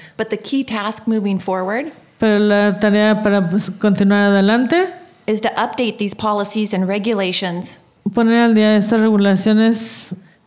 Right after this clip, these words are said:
Speaker 1: to address climate change,
Speaker 2: para,
Speaker 1: fires,
Speaker 2: para manejar los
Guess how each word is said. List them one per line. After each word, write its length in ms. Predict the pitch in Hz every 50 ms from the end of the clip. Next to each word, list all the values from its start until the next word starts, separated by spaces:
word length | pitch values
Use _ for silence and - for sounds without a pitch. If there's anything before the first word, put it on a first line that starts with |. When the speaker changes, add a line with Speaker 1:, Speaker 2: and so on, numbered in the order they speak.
| _ _ _ -
Speaker 1:
to 140 | - 220
address 420 | 190 175 180 208 196 190 175 - -
climate 460 | - - 214 190 180 196 214 226 226 226
change, 520 | - 226 226 220 214 214 214 214 214 - - - -
Speaker 2:
para, 140 | - 220 208
Speaker 1:
fires, 400 | 202 214 208 202 190 - - - - - _ _ _ _ _ _ _ _ _ _ _ _ 277 247
Speaker 2:
para 140 | 226 214 214
manejar 300 | 214 208 214 190 220 226
los 240 | 226 226 226 -